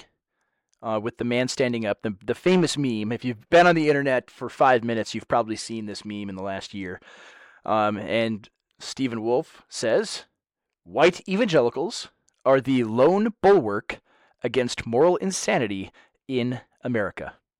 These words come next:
That's the tweet. That is a tweet. And right now, as of this recording, it has one point three million views.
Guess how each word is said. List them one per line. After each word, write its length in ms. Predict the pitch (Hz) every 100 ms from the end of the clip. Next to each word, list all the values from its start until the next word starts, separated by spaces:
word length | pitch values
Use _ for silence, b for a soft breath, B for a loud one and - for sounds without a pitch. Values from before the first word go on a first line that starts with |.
| _ _ _ _ _ _ _ _ _ _
That's 200 | - 104
the 80 | -
tweet. 380 | - 110 85 - _
That 220 | 110 117 _
is 240 | 120 113 107
a 60 |
tweet. 260 | - 151 139
And 160 | 143 131 B B B B
right 320 | 127 175 175
now, 300 | 165 165 175
as 160 | 147
of 160 | 139 - 143
this 200 | 151 175
recording, 480 | 160 156 143 180 214 b b b
it 220 | b 151 147
has 240 | 135 123
one 320 | 127 165 214
point 320 | - 190 180
three 340 | - 156 180 170
million 460 | 143 175 196 165
views. 680 | 127 170 233 233 220 - -